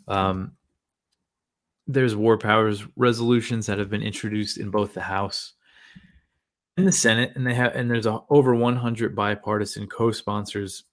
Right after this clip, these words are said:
And if you wanna help out, you can go to one eight three three stop war dot com, and there's instructions for how you can contact your senator or House representative, and you can call that number, one eight three three stop war,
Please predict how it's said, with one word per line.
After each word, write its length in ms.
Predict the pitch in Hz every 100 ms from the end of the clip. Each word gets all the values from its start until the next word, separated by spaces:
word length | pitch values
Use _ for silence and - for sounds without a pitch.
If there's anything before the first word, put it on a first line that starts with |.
| _ _ -
And 120 | 110
if 140 | 104
you 100 | 110
wanna 220 | 110 110 101
help 300 | 104 98 107
out, 260 | 113 104
you 100 | 107
can 100 | 101
go 160 | 104 104
to 80 | 98
one 300 | 98 107 110
eight 260 | 101 107
three 220 | - 117
three 240 | 113 - 107
stop 440 | - 104 104 104
war 220 | 104 107
dot 240 | 104 95 92
com, 340 | - 107 104
and 100 | 98
there's 240 | 98 95 104
instructions 680 | 104 - 123 120 - 107
for 460 | - - 101 101 98 _ _ _ _ _
how 160 | - 113
you 200 | 110 107
can 180 | 101
contact 680 | 101 110 101 95 101 98 -
your 340 | 98 98 95 -
senator 720 | - 117 117 113 110 107 _
or 440 | 120 98 95 95 - _
House 300 | - 117 113
representative, 760 | 113 104 107 107 104 104 101 - _ - -
and 120 | 123
you 80 | 113
can 140 | 107
call 260 | - 113 101
that 160 | 98
number, 400 | 110 117 101 98
one 300 | 95 104 101
eight 280 | 98 101 104
three 220 | 107 101
three 260 | 95 - 95
stop 440 | - - 92 - _
war, 460 | - 104 98 92 95